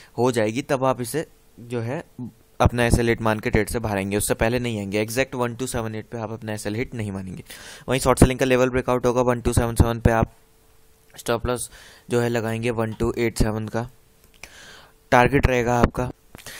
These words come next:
यहाँ पे गलती से वन टू सेवन सेवन लिख दिया था,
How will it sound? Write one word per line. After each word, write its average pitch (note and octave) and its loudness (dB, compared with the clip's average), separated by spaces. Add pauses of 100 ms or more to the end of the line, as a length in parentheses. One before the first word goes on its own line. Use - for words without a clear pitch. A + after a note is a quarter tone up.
(280)
यहाँ B2 2
पे C#3 2
गलती B2+ 0
से C#3 -4
वन C3 -6
टू B2+ -8
सेवन A2+ -8
सेवन A2+ -10
लिख A2 -8
दिया G2+ -8
था, C3 -12